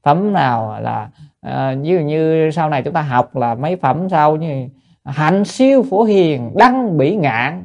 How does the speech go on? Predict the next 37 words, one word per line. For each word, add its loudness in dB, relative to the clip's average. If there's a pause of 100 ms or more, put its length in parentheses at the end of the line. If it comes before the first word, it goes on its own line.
nghe -4
nó -2
đã 2
quá. 4
Ú, 6
mình 0
tu 8
hơn 6
cả 4
Bồ 2
Tát 2
Phổ -2
Hiền 2
luôn. 0 (580)
Đó, -2 (280)
lên 6
bờ 6
giác. 2 (320)
Thôi, -2
nghe -4
đã. 2
Hoặc 0
là 4
phẩm 0
gì? -4 (420)
Phi 8
tỵ 4
tiểu 6
thừa, 6
nó -2 (200)
có 2
câu 6
gì? -2 (340)
Ờ, -6
là -4 (120)
"Đệ 4
nhất 0